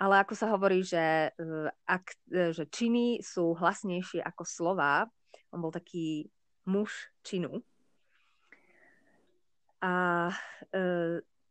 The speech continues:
s-, s-, to mlčanie a pokora svätého Jozefa sú základom jeho veľké-, jeho takej veľkosti.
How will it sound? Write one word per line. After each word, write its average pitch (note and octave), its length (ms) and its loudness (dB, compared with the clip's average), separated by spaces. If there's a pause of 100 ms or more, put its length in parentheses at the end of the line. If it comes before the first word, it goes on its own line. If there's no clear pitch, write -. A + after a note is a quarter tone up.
(220)
s-, - 480 -14 (640)
s-, - 760 -12
to E3+ 160 0
mlčanie G#3 960 2
a D#3+ 80 4
pokora F#3+ 720 2
svätého F#3+ 480 -2
Jozefa E3+ 800 0 (100)
sú D#3+ 600 -2 (160)
základom F#3 880 -2
jeho E3+ 320 -4
veľké-, F3 800 -2
jeho F3+ 160 -4
takej F3 320 -6
veľkosti. F3+ 640 -2